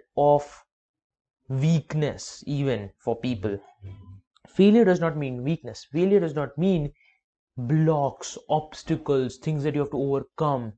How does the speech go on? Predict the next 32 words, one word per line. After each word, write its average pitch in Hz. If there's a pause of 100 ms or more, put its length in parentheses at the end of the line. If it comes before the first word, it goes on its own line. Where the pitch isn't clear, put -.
(560)
These 160
are 202
things 190
that 175
you 165
have 160
to 170
learn. 135 (800)
These 160
are 202 (140)
things 196 (320)
that 180
will 185 (200)
help 175
you 196
realize 165
where 156
your 147
weak 160 (100)
points 143 (100)
are. 143 (300)
And 156
once 170
you 190
realize 180
what 180
your 165
weak 156
points 156
are, 170 (340)
you 160 (120)
actually 170